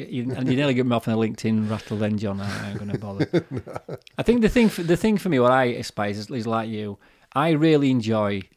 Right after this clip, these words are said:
Speaker 1: having conversations and hearing stories from people.
Speaker 2: Yeah.
Speaker 1: I like people telling funny stories. I like
Speaker 2: Yeah.
Speaker 1: people telling me their own stories.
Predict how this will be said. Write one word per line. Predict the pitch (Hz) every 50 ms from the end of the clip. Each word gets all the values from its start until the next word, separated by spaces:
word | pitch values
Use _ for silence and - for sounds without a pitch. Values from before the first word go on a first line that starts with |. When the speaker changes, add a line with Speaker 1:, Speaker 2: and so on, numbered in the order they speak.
| _ _ _ _ _
Speaker 1:
having | - 117 117 110 110 110 110
conversations | - 110 110 107 104 - - 110 104 104 - 110 98 95
and | 107 101 104 107
hearing | 110 107 104 104 107 104
stories | - - 107 101 101 98 -
from | - 101 90
people. | - 104 98 92 - 101 98 113 - _ _ _
Speaker 2:
Yeah. | 156 139 120 104 - _ _ _
Speaker 1:
I | 127 113
like | 110 110 -
people | 113 101 104
telling | 101 - 104 101 98
funny | - - 117 117 123
stories. | 120 - - 120 117 120 120 120 117 113
I | - 107
like | 104 90 - 127
Speaker 2:
Yeah. | 120
Speaker 1:
people | 113 104 98
telling | - - 101 101
me | 98 95
their | 98 98
own | 104 107 107 107
stories. | - - - 110 107 107 107 104 104 107 -